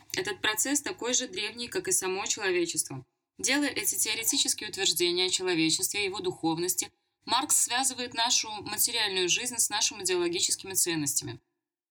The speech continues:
Идеология — набор социальных и культурных установок, которые мы используем для осмысления мира. Это инструмент, с помощью которого мир ежедневно воспроизводится вновь.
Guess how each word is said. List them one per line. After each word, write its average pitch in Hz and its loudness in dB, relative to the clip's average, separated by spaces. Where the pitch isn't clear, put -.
Идеология — 214 2
набор 190 0
социальных 208 0
и 180 -14
культурных 214 -8
установок, 175 -2
которые 269 0
мы 247 -2
используем 226 -4
для 196 -2
осмысления 220 -2
мира. 156 -4
Это - -4
инструмент, 269 0
с - 0
помощью 233 0
которого 202 -4
мир 233 -2
ежедневно 196 -2
воспроизводится 185 0
вновь. 165 -6